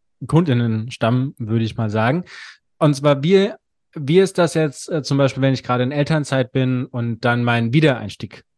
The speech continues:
verhandeln will und das Unternehmen dann zum Beispiel sagt, „Ja, nö, äh, die Position haben wir jetzt für dich aber gar nicht mehr vorgesehen.“ Und rein rechtlich hättest du ja eigentlich den Anspruch,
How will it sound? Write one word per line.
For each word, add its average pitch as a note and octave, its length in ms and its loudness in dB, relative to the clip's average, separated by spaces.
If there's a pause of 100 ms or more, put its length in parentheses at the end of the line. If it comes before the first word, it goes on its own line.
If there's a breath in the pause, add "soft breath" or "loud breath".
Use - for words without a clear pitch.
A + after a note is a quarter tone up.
verhandeln A#2+ 500 0
will D3+ 200 2
und C3+ 140 -4
das B2 100 -2
Unternehmen B2+ 420 0
dann B2 100 0
zum A#2+ 140 -4
Beispiel A#2 280 -2
sagt, A2+ 280 -2
„Ja, A2+ 220 0
nö, G#2+ 300 -2 (520 soft breath)
äh, G#2 280 2
die E3 180 2
Position D#3+ 760 2
haben C3 200 -2
wir C3+ 160 4
jetzt B2 280 -2
für B2+ 140 0
dich B2+ 320 -4
aber A#2+ 300 0
gar A2 240 -2
nicht A2+ 220 -6
mehr G#2+ 420 -2
vorgesehen.“ B2+ 640 0 (180)
Und A#2 180 -4
rein A2+ 160 -2
rechtlich C#3 400 -2
hättest B2 260 -6
du B2 40 0
ja A#2 140 2
eigentlich G#2+ 260 -4
den G#2+ 160 -6
Anspruch, A2+ 480 -4